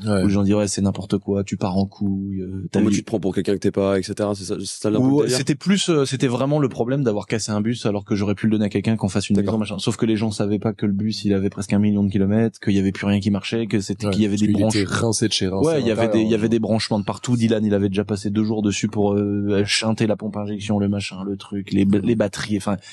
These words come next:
Speaker 2: c'était un merdier monstre. En plus, c'est des bus de ville qui roulent à soixante-dix. Enfin, on pouvait vraiment rien en faire, tu vois. Mais j'ai oublié de faire le disclaimer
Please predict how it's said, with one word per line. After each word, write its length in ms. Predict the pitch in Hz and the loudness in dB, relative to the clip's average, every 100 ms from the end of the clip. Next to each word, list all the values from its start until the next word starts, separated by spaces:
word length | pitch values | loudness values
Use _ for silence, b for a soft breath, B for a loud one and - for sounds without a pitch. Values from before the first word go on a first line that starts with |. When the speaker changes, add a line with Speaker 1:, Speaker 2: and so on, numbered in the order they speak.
| B - | B -8
Speaker 2:
c'était 220 | 120 117 | -4 0
un 100 | 113 | 2
merdier 420 | 131 120 123 131 | 2 0 2 2
monstre. 300 | 131 196 - | 4 0 -2
En 80 | 113 | -4
plus, 140 | 120 123 | -2 0
c'est 100 | 107 | 0
des 120 | 104 | 0
bus 120 | 110 | 2
de 120 | 110 | 2
ville 160 | 117 113 | 2 0
qui 100 | 113 | 0
roulent 120 | 101 | 0
à 20 | |
soixante-dix. 420 | 98 95 127 151 | -2 -2 -2 -2
Enfin, 100 | 107 | -4
on 60 | 101 | -2
pouvait 220 | 135 135 | 0 0
vraiment 240 | 131 165 175 | 0 0 0
rien 160 | 147 | 0
en 60 | 135 | 0
faire, 120 | 110 | -4
tu 100 | - | -8
vois. 60 | - B B - | -14 B B 0
Mais 120 | 120 | 0
j'ai 120 | 113 | 2
oublié 360 | 120 123 135 196 | 0 2 2 0
de 40 | |
faire 180 | - 127 | -2 -2
le 80 | 110 | -2
disclaimer 640 | 110 - - 107 107 131 | -2 -2 -2 0 0 -2